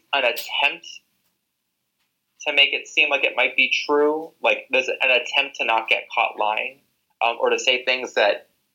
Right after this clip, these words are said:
journalists could have, could in good faith say this might be true. I don't think that's true for Trump, and there's a bunch of, or, or for Spicer, or for this White House in general. There are a lot of examples of this White House saying things that are just, like,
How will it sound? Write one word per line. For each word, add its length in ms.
journalists 480
could 380
have, 220
could 120
in 200
good 220
faith 240
say 160
this 180
might 200
be 80
true. 400
I 120
don't 220
think 180
that's 240
true 220
for 120
Trump, 300
and 80
there's 120
a 40
bunch 140
of, 60
or, 340
or 140
for 120
Spicer, 600
or 80
for 140
this 180
White 140
House 180
in 80
general. 460
There 80
are 40
a 20
lot 120
of 60
examples 500
of 140
this 140
White 120
House 200
saying 240
things 240
that 100
are 160
just, 240
like, 220